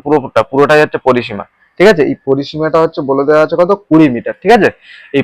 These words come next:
পরিসীমাটা তাহলে কত বলে দেওয়া আছে? পরিসীমা পুরো কুড়ি মিটার কিন্তু বলে দেওয়া আছে, কুড়ি মিটারের পুরো পরিসীমাটা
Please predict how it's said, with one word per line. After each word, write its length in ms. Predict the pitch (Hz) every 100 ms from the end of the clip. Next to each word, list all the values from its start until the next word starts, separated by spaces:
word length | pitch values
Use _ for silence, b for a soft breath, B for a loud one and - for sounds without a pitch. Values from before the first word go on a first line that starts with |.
| -
পরিসীমাটা 440 | 127 123 135 147 147
তাহলে 140 | 151 135
কত 120 | 139 143
বলে 140 | 151 160
দেওয়া 140 | 175 185
আছে? 120 | 240 - _ _ _ _
পরিসীমা 340 | 135 127 143 143 147
পুরো 140 | 170 151 _ _ _
কুড়ি 180 | 151 147
মিটার 200 | 139 135 123
কিন্তু 160 | 131 131 117
বলে 120 | 113
দেওয়া 140 | 107 104
আছে, 120 | 104 -
কুড়ি 160 | 139 139 127
মিটারের 280 | 123 120 -
পুরো 140 | 123 127
পরিসীমাটা 500 | 110 113 117 113 101